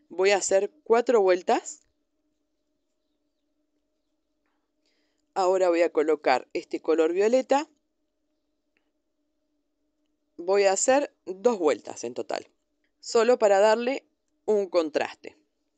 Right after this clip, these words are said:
Aquí hice las dos vueltas,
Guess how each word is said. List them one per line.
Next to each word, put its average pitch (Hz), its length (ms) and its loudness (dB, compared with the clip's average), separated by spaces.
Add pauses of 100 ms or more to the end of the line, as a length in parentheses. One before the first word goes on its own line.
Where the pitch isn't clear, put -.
(800)
Aquí 269 440 -4
hice 269 400 -2
las 151 320 -6
dos 170 160 2
vueltas, 202 760 -4